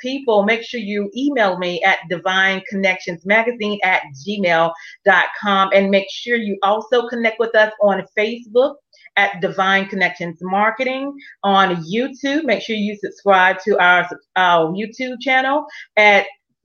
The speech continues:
The Divine Connections. And today, I am so excited that we have some special guests in the room, and we're gonna start with, we have Provisionist in the house. Miss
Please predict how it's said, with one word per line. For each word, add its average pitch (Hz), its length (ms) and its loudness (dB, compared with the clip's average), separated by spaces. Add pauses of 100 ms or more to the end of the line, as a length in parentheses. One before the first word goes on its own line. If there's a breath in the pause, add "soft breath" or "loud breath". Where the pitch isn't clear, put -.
(120)
The 233 440 6
Divine 185 460 0
Connections. 175 680 -6
And 208 220 0
today, 196 720 2 (260 loud breath)
I 226 140 2
am 226 300 0
so 226 240 2
excited 226 840 2
that 202 200 4
we 226 140 -2
have 214 420 2
some 190 180 -10
special 254 540 -2
guests 202 340 2 (440 loud breath)
in 285 280 0
the 285 140 6
room, 262 680 0
and 208 140 2
we're 226 80 -2
gonna 220 240 0
start 220 760 0
with, 196 240 2
we 226 120 -2
have 220 260 0
Provisionist 247 720 -2
in 226 160 -2
the 254 80 0
house. 196 520 0 (300 loud breath)
Miss 233 160 0